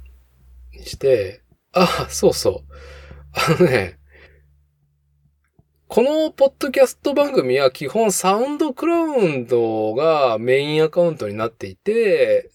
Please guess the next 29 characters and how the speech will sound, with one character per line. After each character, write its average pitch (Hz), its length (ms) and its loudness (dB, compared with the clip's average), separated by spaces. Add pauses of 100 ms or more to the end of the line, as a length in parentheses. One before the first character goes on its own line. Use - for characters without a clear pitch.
で、 233 460 2 (1300)
こ 214 100 -8
の 226 200 -4
サ 202 120 0
ウ 214 80 0
ン 226 40 -6
ド 247 100 -4
ク 269 100 0
ラ 285 80 2
ウ 254 40 2
ン 208 40 -2
ド 147 60 0
に 117 100 0
ア 110 80 4
ッ 113 40 2
プ - 240 -2
ロ 208 120 2
ー - 40 0
ド 98 100 -14
す - 120 -12
る 113 120 -10
と、 269 440 -2 (640)
え 127 360 2
ー、 190 380 -2
Spotify 98 280 0
と - 140 -14
か、 151 560 2 (160)
Apple 120 480 -2
の、 98 400 -6